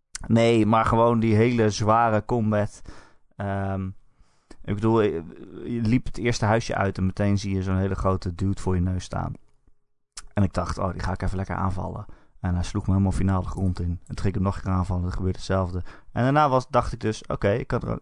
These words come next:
dit is een open wereld. Ik loop er gewoon omheen. Ik kan die gast duidelijk nog niet aan. Dat was waarschijnlijk ook de bedoeling. Ehm, en dan dat gevoel dat ik na zes uur die test spelen weer terugging naar die dude en hem toen helemaal met de grond gelijk heb gemaakt.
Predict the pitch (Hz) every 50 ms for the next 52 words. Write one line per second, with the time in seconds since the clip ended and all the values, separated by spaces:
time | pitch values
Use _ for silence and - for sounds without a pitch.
0 | - 117 120 110 - - 113 110 110 104 - 101 117 143 131 101 95 - - -
1 | - - 107 107 - - 101 98 98 98 101 101 92 101 98 107 110 113 117 127
2 | 143 - - - - - _ - - 107 - 117 104 101 104 - 110 107 - -
3 | 98 95 95 101 98 101 98 - - 101 - - - 147 170 190 190 - - -
4 | - - - _ _ _ - - 110 - 110 104 - - - - 107 98 98 101
5 | - 98 95 - 92 95 101 127 143 165 185 202 214 - - - - - - -
6 | - - _ - - _ _ - 117 113 113 107 107 110 120 - - - - 131
7 | 147 147 143 147 - 147 113 117 147 170 190 185 165 165 156 - 165 147 - -
8 | - - - - - - - - - - - 117 120 120 123 - - 120 127 151
9 | 147 - 127 110 131 127 127 120 117 113 107 95 95 - 107 - - 123 113 107
10 | - - - - 101 101 101 95 98 95 98 101 - - 156 185 - - 170 151
11 | 139 131 123 120 117 110 101 107 107 110 110 110 - - 107 107 101 95 - -
12 | - 127 123 120 117 113 104 110 113 113 110 104 104 101 101 98 - - - -
13 | - 110 - - - 104 98 95 - - 98 101 113 117 - 107 - - 95 98
14 | 98 98 98 - - - -